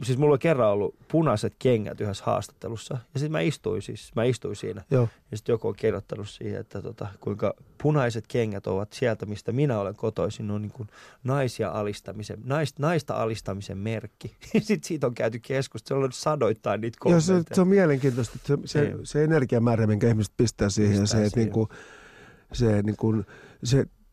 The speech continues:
Speaker 2: täytetään elämä jollakin tollasella, niinku,
Speaker 1: Niin.
Speaker 2: koska sehän kertoo sitä, että niinku elämässä on aika vähän niinku impulsseja, niinku,
Speaker 1: Mm.
Speaker 2: se on tyhjää.
Speaker 1: Niin, et ei, mä, mä en sanoisi,
Speaker 2: Mulla on
Speaker 1: että
Speaker 2: ihan
Speaker 1: se
Speaker 2: se aina sama,
Speaker 1: just
Speaker 2: mitkä kengät
Speaker 1: niin.
Speaker 2: sulla.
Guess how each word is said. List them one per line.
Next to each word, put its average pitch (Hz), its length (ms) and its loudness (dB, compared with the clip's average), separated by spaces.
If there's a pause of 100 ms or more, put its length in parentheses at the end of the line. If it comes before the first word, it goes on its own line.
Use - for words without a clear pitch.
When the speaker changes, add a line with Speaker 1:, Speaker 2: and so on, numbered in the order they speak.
(180)
Speaker 2:
täytetään 135 460 4
elämä 117 280 2
jollakin 95 320 -4
tollasella, 90 460 -4
niinku, 104 200 -8
Speaker 1:
Niin. 98 180 -4 (120)
Speaker 2:
koska - 260 -4
sehän 120 300 4
kertoo 117 300 2
sitä, 110 180 2
että 110 140 0
niinku 113 160 2
elämässä 107 380 2
on 107 60 2
aika 101 200 -2
vähän 95 220 2
niinku 85 320 -6 (100)
impulsseja, 98 580 -6
niinku, - 340 -8 (680)
Speaker 1:
Mm. 120 160 -4
Speaker 2:
se 113 100 -2
on 110 80 -2
tyhjää. 95 420 2 (460)
Speaker 1:
Niin, 339 260 0
et 285 100 -4
ei, 277 340 2
mä, 311 80 -2 (320)
mä 294 120 -2
en 277 200 -2 (100)
sanoisi, - 220 0
Speaker 2:
Mulla 160 120 6
on 131 60 4
Speaker 1:
että 143 80 6
Speaker 2:
ihan 135 120 6
Speaker 1:
se 135 100 4
Speaker 2:
se 139 140 2
aina 139 140 4
sama, 151 260 4
Speaker 1:
just 120 120 -2
Speaker 2:
mitkä 107 200 -4
kengät 117 380 -2
Speaker 1:
niin. 151 120 0
Speaker 2:
sulla. - 160 -4